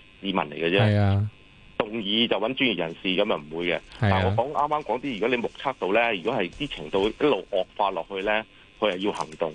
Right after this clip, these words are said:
Speaker 1: 㗎啦。
Speaker 2: 冇錯。
Speaker 1: 即係如果你，你唔再，呃，唔再行動嘅話咧，你會就，就會惡化到真係會石屎剝落跌，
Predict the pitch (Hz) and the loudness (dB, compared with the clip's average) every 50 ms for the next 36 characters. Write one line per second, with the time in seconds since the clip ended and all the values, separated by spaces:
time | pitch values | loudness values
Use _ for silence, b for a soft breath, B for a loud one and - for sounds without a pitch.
0 | 78 80 80 80 78 - - 98 104 - - 113 98 170 143 113 98 127 151 139 | -4 -6 -4 -4 -4 0 0 2 2 2 2 2 2 2 2 0 0 2 2 2
1 | 110 113 120 - - 104 101 104 98 90 78 78 - - 110 101 98 98 98 104 | 2 2 0 0 -2 -2 -2 -2 -2 -6 -8 -8 -4 0 0 2 2 0 -2 -4
2 | - - 95 92 85 80 78 80 80 - 104 92 - 80 76 82 90 85 87 90 | -2 0 0 0 0 -2 -4 -4 -2 0 0 0 -2 -6 -8 -8 -8 -4 -2 0
3 | 90 82 80 82 95 113 110 B B B B B - 104 104 101 110 - 101 92 | 2 2 2 2 2 0 -2 B B B B B 0 0 2 2 2 0 0 -2
4 | - - - - - 101 90 95 107 95 104 - - 98 92 98 98 - 123 107 | -4 -10 -14 -6 -4 -4 -2 0 2 0 0 0 -2 -4 -4 -4 -4 -4 -4 -4
5 | 95 87 90 95 87 - 90 - - - 101 110 117 - - 95 - - - 98 | -4 -4 -4 -6 -6 -8 -8 -8 -6 -4 -2 0 0 0 0 -2 -6 -6 -8 -16